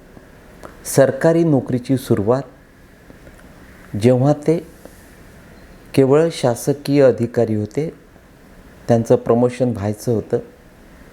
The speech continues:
ते आयएएस ऑफिसर व्हायचे होते, तेव्हापासून मी त्यांना ओळखतो. त्यांची सुरुवात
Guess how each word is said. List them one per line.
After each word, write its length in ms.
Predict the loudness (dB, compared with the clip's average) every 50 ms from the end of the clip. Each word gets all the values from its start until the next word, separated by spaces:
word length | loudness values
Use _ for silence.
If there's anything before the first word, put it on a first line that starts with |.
| -20 -20 -20 -20 -20 -20 -20 -10 -2 0
ते 120 | 0 0 0 0 0
आयएएस 480 | 2 4 4 4 4 4 2 0 -4
ऑफिसर 440 | -4 -4 -2 -4 -6 -2 -2 -2 -2
व्हायचे 380 | 0 0 0 -2 -2 0 0 0
होते, 340 | 0 0 -2 -6 -8 -8 -10 -20 -20 -20 -20 -20 -20 -20 -20 -20 -20 -12 -2 0
तेव्हापासून 500 | 0 2 2 0 -2 -4 -4 0 2 2
मी 100 | 2 2
त्यांना 280 | 2 0 -2 0 0 0
ओळखतो. 400 | 0 -2 -2 -4 -6 -10 -10 -10 -12 -20 -20 -20 -20 -20 -20 -20 -20 -20 -20 -20 -20 -20 -20 -20 -10 -2 0
त्यांची 320 | 2 2 2 2 2 0
सुरुवात 720 | 0 2 2 2 4 4 4 4 2 2 0 -4 -8 -16 -20